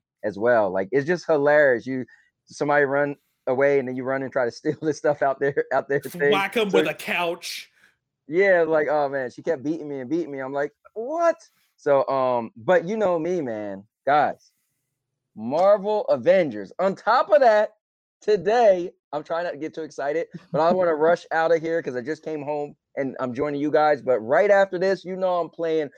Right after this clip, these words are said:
Speaker 1: Marvel Avengers for my stream 'cause today is the Tachyon Rift add-on just started today. And what that is, you guys are gonna be able to play mo-, you're gonna, you, if you want, you got four Hulks, four Iron Mans.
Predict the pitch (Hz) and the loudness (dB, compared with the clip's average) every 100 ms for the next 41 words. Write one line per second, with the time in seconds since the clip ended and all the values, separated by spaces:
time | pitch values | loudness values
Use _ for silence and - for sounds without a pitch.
0 | _ - 170 208 202 175 175 165 156 147 | _ 0 2 2 2 0 0 -2 -4 -4
1 | 170 190 - 170 170 156 139 - 123 165 | -2 -4 -4 -6 -4 -6 -12 -10 -2 4
2 | 196 165 147 _ - 135 123 - 175 185 | 6 6 4 _ -4 -2 -2 -4 -2 -2
3 | 185 180 170 170 156 151 170 170 _ _ | -2 -4 -2 -2 -2 2 2 2 _ _
4 | _ - 170 165 156 147 120 151 175 - | _ -2 0 2 0 -2 -2 0 0 -4
5 | - 165 160 165 - 117 95 - 120 78 | 0 2 2 0 -6 -14 -2 2 2 -2
6 | - _ _ _ - 123 165 185 190 208 | -10 _ _ _ -12 0 0 2 2 4
7 | 220 214 _ _ 143 185 175 165 156 165 | 2 0 _ _ -2 0 0 -4 -2 -2
8 | 147 139 - 151 139 131 120 123 151 196 | -2 -6 -6 -2 -2 -4 -14 -4 -4 -4
9 | - 156 185 180 - 156 165 190 165 208 | -8 -8 -6 -8 -10 -8 -6 -6 -6 -2
10 | 233 208 185 139 - - 202 214 170 156 | -2 0 0 0 -4 0 2 4 4 2
11 | 120 - _ _ _ _ _ 220 240 240 | 0 -6 _ _ _ _ _ 2 4 4
12 | 220 214 185 143 127 104 90 | 2 2 0 -2 -8 -10 -14